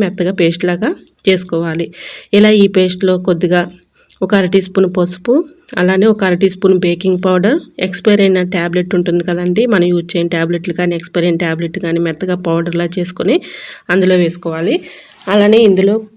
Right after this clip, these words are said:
గోధుమ పిండి కానీ, వరిపిండి కానీ, శనగపిండి కానీ, మైదా పిండి కానీ, ఈ పిండిల్లో ఏ రకం పిండి ఉన్నా కూడా వేసుకోవచ్చండి. నేను ఇక్కడ గోధుమ పిండిని అయితే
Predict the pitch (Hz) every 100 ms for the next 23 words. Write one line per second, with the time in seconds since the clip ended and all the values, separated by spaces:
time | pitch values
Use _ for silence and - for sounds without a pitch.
0 | _ _ _ - 196 202 226 214 214 185
1 | 185 185 180 175 175 - 190 _ - 185
2 | 190 190 196 190 190 180 180 180 - -
3 | - 180 185 190 185 180 185 175 175 175
4 | 170 165 170 175 170 180 180 175 170 185
5 | 185 185 190 190 185 170 175 175 170 180
6 | 180 180 180 180 170 170 175 220 196 175
7 | 165 165 165 165 180 208 185 180 170 170
8 | 170 175 175 175 175 175 170